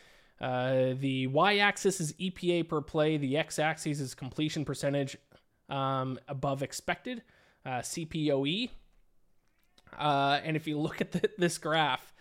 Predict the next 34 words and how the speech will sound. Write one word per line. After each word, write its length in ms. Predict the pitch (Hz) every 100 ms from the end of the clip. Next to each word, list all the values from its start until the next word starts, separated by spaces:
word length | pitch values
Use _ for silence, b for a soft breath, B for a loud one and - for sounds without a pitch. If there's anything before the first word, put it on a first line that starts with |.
| b b b b b
uh, 500 | - 143 143 139 139 135
it 160 | 170 165
is 220 | 165 156 -
every 400 | 190 233 247 277
single 320 | - 226 226 208
quarterback 540 | 208 214 202 208 196
in 80 | 180
the 100 | 185
N 60 |
F 160 | 180 -
L 300 | 185 185 185
off 240 | 175 170
to 100 | -
the 80 | 165
right, 340 | 160 175 196 180
and 140 | 160
then 260 | 156 156 147
way 580 | 170 196 214 214 220
<laughs> 40 | 196
to 240 | - 247
the 220 | - 269 - -
bottom 440 | 214 277 220 226
left-hand 760 | 185 170 190 - 180 180 170
corner, 460 | 160 156 151 131 120 B B B 185
uh, 300 | - 139 139 135
is 240 | 147 147
Dorian 420 | 151 147 165 170
Thompson-Robinson 840 | 165 156 156 156 143 143 143 139 131
and 120 | 127
P 160 | 147 135
J 160 | 123
Walker. 540 | 120 120 110 - 107 - b b b -
Yikes. 960 | 131 135 135 139 147 156 - - - - _ _ b b b b b b
Um, 920 | 127 131 135 131 131 131 131 131 131